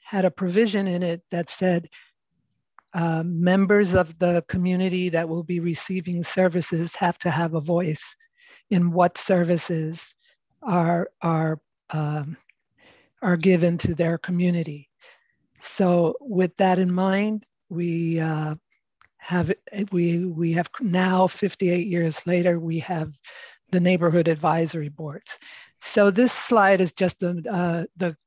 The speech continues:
the mission of the, of the agency.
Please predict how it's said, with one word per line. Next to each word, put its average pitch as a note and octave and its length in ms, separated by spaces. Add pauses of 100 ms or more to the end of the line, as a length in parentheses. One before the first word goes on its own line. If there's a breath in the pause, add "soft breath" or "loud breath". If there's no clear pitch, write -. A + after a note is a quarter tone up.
(160)
the F#3 80
mission F#3+ 400
of E3+ 220
the, E3 340 (1040 soft breath)
of F#3+ 200
the G3+ 120
agency. F3+ 920